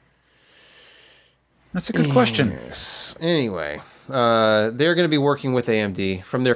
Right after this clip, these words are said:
Speaker 2: if you go to their Twitter account and look at, uh, tweets and replies and kinda follow the saga, even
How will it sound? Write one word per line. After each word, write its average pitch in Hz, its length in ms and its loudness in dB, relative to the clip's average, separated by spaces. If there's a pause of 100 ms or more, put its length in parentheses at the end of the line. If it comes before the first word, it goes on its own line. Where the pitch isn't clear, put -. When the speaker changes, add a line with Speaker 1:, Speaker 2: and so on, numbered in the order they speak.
Speaker 2:
if 135 160 -2
you 156 60 -4
go 165 120 0
to 156 80 -2
their 131 220 2
Twitter 123 320 -2
account 110 300 0
and 104 80 -6
look 107 140 -4
at, 107 140 -6 (120)
uh, 95 180 0
tweets - 320 -8
and 98 80 -4
replies 92 440 0
and 90 80 -10
kinda 90 180 -4
follow 92 280 0
the 87 100 -4
saga, 90 580 0 (120)
even 104 220 -8